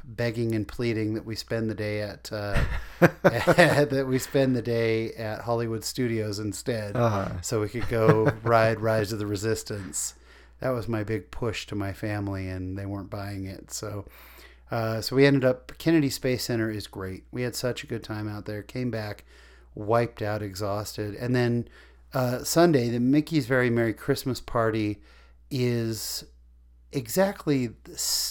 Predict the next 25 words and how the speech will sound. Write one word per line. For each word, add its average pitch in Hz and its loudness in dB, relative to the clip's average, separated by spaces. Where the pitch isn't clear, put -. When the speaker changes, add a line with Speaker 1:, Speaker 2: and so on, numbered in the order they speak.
Speaker 1:
structure-wise 104 -2
like 104 -6
the 110 -4
Not 107 -2
So 113 -4
Scary 107 -4
Halloween 104 -2
Speaker 2:
Mm-hmm. 113 -2
Speaker 1:
Party 101 -2
at 101 -8
Disneyland. 98 -6
And 127 0
actually, 143 4
we've 120 0
done 113 2
the 107 0
Not 107 -2
So - -6
Scary 101 -4
Halloween 104 -4
Party 95 -6
at 92 -12
Disney 104 -4
World, 98 -6
too. 92 -10